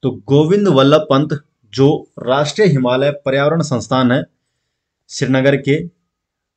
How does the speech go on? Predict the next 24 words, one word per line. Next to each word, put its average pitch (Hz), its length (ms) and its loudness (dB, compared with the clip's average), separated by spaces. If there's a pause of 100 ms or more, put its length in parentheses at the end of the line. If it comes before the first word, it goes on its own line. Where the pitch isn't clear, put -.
(260)
तो 147 120 0
यहाँ 127 240 4
के 151 120 0
वैज्ञानिक 143 500 2
डॉक्टर 131 500 2
अरुण 135 320 -2
कुमार 131 260 0
जुगरान, 120 440 -2 (280)
और 139 100 -8 (220)
पांच 165 320 2
साल 139 360 -2
के 147 160 -2
लिए 156 120 2
भारतीय 143 600 -2
युवा, 127 240 -4 (180)
युवा 127 400 -4
विज्ञान 135 380 -6
अकादमी 131 500 -6
के 135 140 -8
सदस्य 123 440 -8
के 127 120 -6
रूप 117 220 -6
में 127 120 2
इन्हें 147 220 2